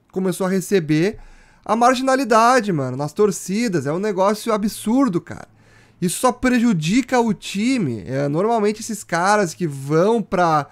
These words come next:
fazer essas arruaças, n-, mano, não tão nem aí com o time. Eles querem fazer arruaça, são criminosos, são marginais, é isso. E, cara, isso continua acontecendo.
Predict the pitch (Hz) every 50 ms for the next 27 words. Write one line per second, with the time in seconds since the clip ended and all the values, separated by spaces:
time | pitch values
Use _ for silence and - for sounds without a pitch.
0 | - - - _ _ _ - 165 160 131 135 175 185 185 208 190 190 190 185 170
1 | 190 180 160 143 151 180 208 220 208 - 170 160 170 208 226 233 240 247 254 285
2 | 302 277 254 233 233 247 269 254 - 285 285 285 262 262 277 302 311 294 294 -
3 | 285 285 269 - - - 180 175 160 135 123 110 - _ _ - - - 175 185
4 | 185 - - - - 202 220 233 240 247 240 240 - 214 202 175 190 214 226 233
5 | 233 208 185 165 170 175 170 160 - 120 - - 151 175 170 - 202 214 233 220
6 | 196 175 180 196 202 175 143 - 156 156 165 175 180 190 220 202 175 170 165 151
7 | 139 175 190 202 185 196 202 185 - - - 113 - _ - - - - - _
8 | _ _ _ _ - 214 - - 269 220 208 220 208 - 254 - - 254 277 294
9 | 269 - 294 294 247 254 254 262 269 254 262 254 247 254 262 - - 233 247 269
10 | 247 180 131 113